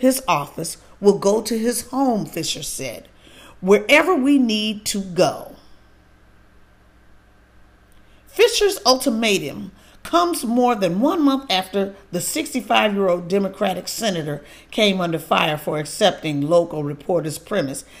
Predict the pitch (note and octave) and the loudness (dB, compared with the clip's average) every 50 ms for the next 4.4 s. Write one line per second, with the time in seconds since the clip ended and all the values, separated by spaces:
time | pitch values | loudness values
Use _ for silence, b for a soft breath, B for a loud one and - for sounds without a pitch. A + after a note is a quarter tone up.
0 | B B B - F3+ F3 F3+ - - - - - F3+ D3 C#3+ F#3+ G3+ G3+ F#3+ E3+ | B B B 2 2 2 2 -2 -10 -20 -10 -8 -8 -2 2 4 4 6 4 2
1 | D#3 D3+ D3 D#3+ D#3 - - G#3 G#3 F#3+ - - - - F#3 D#3+ D3+ C#3+ D3 - | 0 -4 -6 -6 -8 -6 -4 -2 -2 -2 -4 -6 -4 0 2 2 2 2 -2 -4
2 | - D#3+ E3 E3+ F#3+ G3+ G3 - E3+ C#3 D3 E3 E3+ F3 D#3+ C#3+ D3+ E3 E3 D#3+ | -4 -4 -2 0 -2 -2 -4 -4 -2 -2 -2 0 2 2 2 2 0 -2 -2 -2
3 | D#3 D#3+ D#3 D3 D3+ D#3 D#3 C#3+ C#3 C#3+ C#3 C#3+ - D3+ C#3+ D3 C#3+ C3 - - | 0 -2 -2 -2 -2 -2 -2 -2 -4 -6 -6 -8 -8 -8 -6 -6 -6 -6 -8 -10
4 | - - - - - - - - | -16 -18 -18 -16 -14 -14 -14 -14